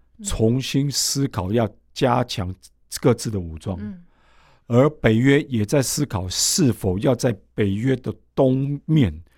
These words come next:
Speaker 1: 嗯。
Speaker 2: 好比说这个波罗的海三小国，
Speaker 1: 嗯。
Speaker 2: 波兰要加派军队，
Speaker 1: 嗯，嗯。
Speaker 2: 加强跟这个俄罗斯接壤
Speaker 1: 嗯。
Speaker 2: 地方的，地区的这样的一个武装。
Speaker 1: 是。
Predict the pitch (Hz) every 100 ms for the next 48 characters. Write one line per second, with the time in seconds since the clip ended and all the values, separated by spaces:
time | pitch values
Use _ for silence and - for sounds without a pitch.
0 | - 190 - 117 117 104 95 123 120 117
1 | 127 113 101 110 98 95 90 - _ _
2 | _ _ _ _ _ _ - 143 127 120
3 | 135 107 90 110 107 90 82 90 95 110
4 | 202 175 180 _ _ _ - 139 135 131
5 | 92 95 104 _ _ _ _ _ _ -
6 | 127 - 131 117 120 98 - 101 104 85
7 | - 214 202 180 220 170 180 _ _ _
8 | _ _ _ _ _ _ _ - 151 139
9 | 139 - 92 101 - _ _ _ _ 131
10 | 120 139 - 127 - 110 104 104 101 139
11 | 139 117 - 117 - - 135 131 127 87
12 | 71 _ _ 247 185 180 196 139 101 -
13 | 110 117 - 104 95 - 123 - 127 120
14 | 101 95 120 101 98 92 - 92 110 95
15 | 90 104 95 98 196